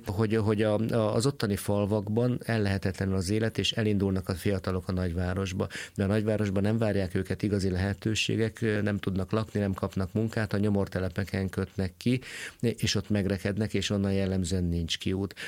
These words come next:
És amikor szembesülnek vele, hogy ettől még a, a, az egyébként üresnek gondolt, nagyon, tehát a korábbi életük is jobb alternatíva tud lenni, és egy pici kis, tehát egy daráló, egy fűrészgép, egy, egy valami pici kis beruházás,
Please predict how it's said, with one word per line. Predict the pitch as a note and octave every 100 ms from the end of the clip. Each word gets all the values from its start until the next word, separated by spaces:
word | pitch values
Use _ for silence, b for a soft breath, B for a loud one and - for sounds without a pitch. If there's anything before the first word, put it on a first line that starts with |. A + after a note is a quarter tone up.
| B
És | A2+ -
amikor | G#2 G2+ G#2
szembesülnek | - E3 G3+ - A#2 G2 -
vele, | A2+ A2+
hogy | G#2 F#2+
ettől | A#2+ - A2
még | G#2 G#2 F#2+
a, | G2+ G2+ G2+ A2+ G#2
a, | G2+
az | G#2
egyébként | G2+ G2 - G#2 G2+ B B B -
üresnek | C#3+ B2 G#2+ G#2+ F#2+
gondolt, | G2+ G2 F#2+ F#2+ G2
nagyon, | A2+ G#2+ G#2 G2
tehát | A2 G#2 G#2+
a | A2+
korábbi | G#2+ C#3 B2 G#2 G2+
életük | G2+ G2 F2+ F#2+ G2+
is | G2 - -
jobb | A#2 G#2 F#2+
alternatíva | F#2+ F2+ G2 F#2+ F2+ G2+ F#2
tud | - G2 F#2
lenni, | G2+ A2 C3 B B B
és | -
egy | G#2 -
pici | G#3+ - B2
kis, | F2 -
tehát | A2 - A#2+
egy | F#2
daráló, | G2+ F#2+ F2 F2+ F2 F2 -
egy | G#2+ F#2+
fűrészgép, | - G#2 G2 F2+ F2 F#2+ F#2+ F#2 -
egy, | A2 F#2+
egy | A2
valami | D3 D3+ A2
pici | C#3 -
kis | A2 G2
beruházás, | F#2 A2 F2+ G2 F#2 F#2+ A2 B2